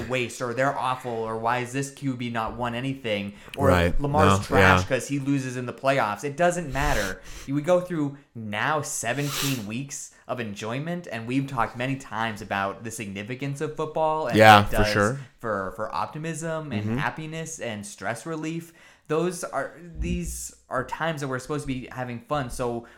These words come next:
Speaker 1: where did we become just, we're so down on people and run our mouths and don't appreciate things? And it makes me think back to, I'll, I'll just say this, this has nothing to do with it, but last year when all the Aaron Rodgers drama came out and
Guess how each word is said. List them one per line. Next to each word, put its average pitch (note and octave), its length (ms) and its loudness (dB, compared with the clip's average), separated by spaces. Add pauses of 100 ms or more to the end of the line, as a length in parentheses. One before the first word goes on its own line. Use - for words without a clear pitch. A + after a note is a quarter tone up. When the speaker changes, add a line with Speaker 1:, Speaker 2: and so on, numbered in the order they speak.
(100)
Speaker 1:
where D3 240 0
did F3 160 -2
we F3 160 -2
become C#3+ 400 -6
just, - 400 -10 (100)
we're B2+ 160 -2
so D3 840 -2
down C3 420 -2
on D#3 100 -4
people D#3+ 460 -4
and A2+ 200 -8
run A#2+ 140 -4
our B2+ 160 0
mouths B2+ 460 -2
and B2 120 -6
don't B2 160 -2
appreciate A#2 640 -6
things? E3 480 -4 (360)
And D3 100 -4
it D3+ 60 -4
makes F3 220 -6
me E3 120 -4
think C#3 320 -4 (180)
back A2+ 380 0
to, G#2+ 500 -8 (240)
I'll, C#3+ 220 0
I'll D3 160 2
just C#3+ 180 0
say A#2+ 160 0
this, G#2 240 -4
this C3 160 -6
has A2+ 160 -6
nothing G#2+ 300 -6
to G2+ 80 -6
do G2 180 -10
with B2+ 220 -6
it, D#3+ 260 -6 (300)
but G2+ 320 -6 (720)
last C3+ 340 0
year B2+ 100 -4
when A2 140 -4
all A2 160 0
the A2+ 160 -4
Aaron A2 220 -4
Rodgers G2+ 440 -4
drama A2+ 320 -4
came A#2+ 280 -6
out A#2 340 -4
and F#2+ 380 -8